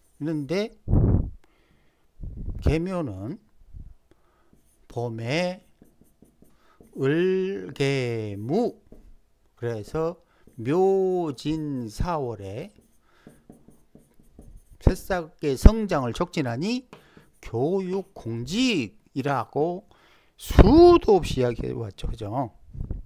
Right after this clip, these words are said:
거기에 이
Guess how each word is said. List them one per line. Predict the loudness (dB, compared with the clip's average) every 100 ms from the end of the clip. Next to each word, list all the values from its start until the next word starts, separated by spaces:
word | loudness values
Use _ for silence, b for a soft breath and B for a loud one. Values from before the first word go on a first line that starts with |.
| -16 b b b
거기에 | -4 -4 -4 -4 2 2 2 -6 -16 -14 -14 -16 -20 -20 -20 -20 b b b b b
이 | -6 -6 -6